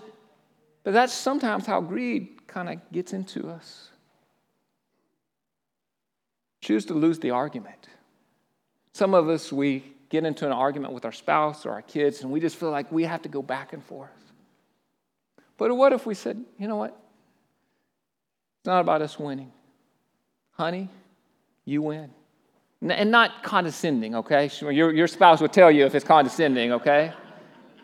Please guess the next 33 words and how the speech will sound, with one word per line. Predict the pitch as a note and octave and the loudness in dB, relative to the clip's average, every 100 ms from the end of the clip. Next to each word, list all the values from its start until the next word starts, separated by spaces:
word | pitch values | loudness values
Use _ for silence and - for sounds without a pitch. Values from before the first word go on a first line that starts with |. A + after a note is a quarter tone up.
| - _ - - _ _ _ - _ _ _ _ _ _ _ _ _ _ - | -20 _ -20 -20 _ _ _ -20 _ _ _ _ _ _ _ _ _ _ -4
But | G3+ A3 | -2 2
you're | |
doing | G#3+ G#3+ F3+ | 4 2 2
it | |
with | F3 | -2
a | D#3 | 2
loving | D#3 D3 C#3 | 2 0 -4
heart. | D3+ - - - _ _ _ _ _ _ _ _ _ _ _ _ _ _ _ _ _ | -10 -12 -14 -20 _ _ _ _ _ _ _ _ _ _ _ _ _ _ _ _ _
What | - G#3 | -4 -2
if | |
we | F#3+ | -2
chose | - E3+ D#3+ E3 | 0 0 0 -4
to | C#3+ | -8
apologize | B2+ - A#2+ A#2 - A2 - | -6 -2 -2 -2 -10 -14 -16
first? | - - - - - _ _ _ _ _ _ _ | -18 -18 -18 -20 -20 _ _ _ _ _ _ _
Some | - D#3 C#3+ | -6 0 0
of | B2 | -2
us, | - | -6
we | B2 | -6
have | A#2+ | -6
a | A2 | -6
hard | B2+ A#2 | -6 -6
time | - A#2+ | -8 -10
apologizing. | A2 - A#2+ A#2 A#2+ A2 - - _ _ _ _ _ _ _ _ _ _ _ _ _ _ _ _ | -10 -8 -10 -10 -16 -20 -20 -20 _ _ _ _ _ _ _ _ _ _ _ _ _ _ _ _
We, | G#3 A3 | 4 6
we | A3+ B3 | 8 8
want | B3 G#3+ | 8 6
to | |
do | F3+ F3+ | 6 6
everything | F3+ E3+ E3+ D3 | 6 4 -4 -6
that | C#3+ | -6
we | C#3+ | -8
can | - D#3 C3 B2 | -8 -8 -8 -8